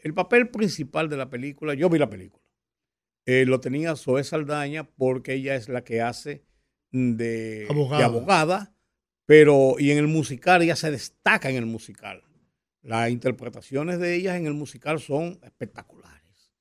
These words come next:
Speaker 1: Eh, y ella, eh, se sobrepuso a todo el mundo. Además, Zoe Saldaña viene, señores, de ser una artista. ¿Tú sabes cuánto han producido las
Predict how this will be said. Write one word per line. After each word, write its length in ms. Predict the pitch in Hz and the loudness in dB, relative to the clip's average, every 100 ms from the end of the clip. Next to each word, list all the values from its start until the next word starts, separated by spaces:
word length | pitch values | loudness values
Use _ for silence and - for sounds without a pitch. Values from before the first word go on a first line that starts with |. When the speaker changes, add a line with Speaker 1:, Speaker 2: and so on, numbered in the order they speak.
| _ _ _ _ - | _ _ _ _ 0
Speaker 1:
Eh, 380 | 135 135 139 139 | 4 8 8 4
y 200 | 156 175 | 4 6
ella, 440 | 196 165 185 190 - _ | 8 6 0 -4 -10 _
eh, 380 | 139 135 123 - | -2 0 -2 -10
se 340 | - - 147 - _ _ | -6 -2 0 -2 _ _
sobrepuso 800 | _ 151 147 147 - 302 180 143 | _ 0 0 0 2 0 2 -2
a 140 | 123 123 | -4 0
todo 240 | 151 175 | 2 2
el 60 | 180 | 0
mundo. 420 | 156 143 156 - _ _ _ _ _ | -2 -4 -8 -14 _ _ _ _ _
Además, 520 | - 190 202 - - _ _ _ _ _ | -12 -2 0 0 -8 _ _ _ _ _
Zoe 220 | - 175 | 2 2
Saldaña 580 | 185 180 240 254 226 208 | 2 0 2 4 2 0
viene, 600 | 165 190 175 156 - _ _ | -4 -6 -8 -8 -12 _ _
señores, 580 | - 160 185 175 131 - | -6 -6 -6 -10 -12 -10
de 180 | 131 - | -6 -6
ser 500 | 196 147 196 147 - _ | -8 -4 -2 -2 -6 _
una 320 | 147 185 185 | -2 -2 -2
artista. 680 | 151 113 - 131 - _ _ _ _ _ _ _ _ - | -6 -6 -4 -4 -6 _ _ _ _ _ _ _ _ -2
¿Tú 60 | |
sabes 280 | 190 262 226 - | 6 6 6 4
cuánto 500 | 208 226 233 208 202 | 4 6 4 -2 -6
han 160 | 202 | -6
producido 640 | 202 190 180 - 214 202 175 | -6 -6 -6 -8 -8 -6 -6
las 140 | 151 | -8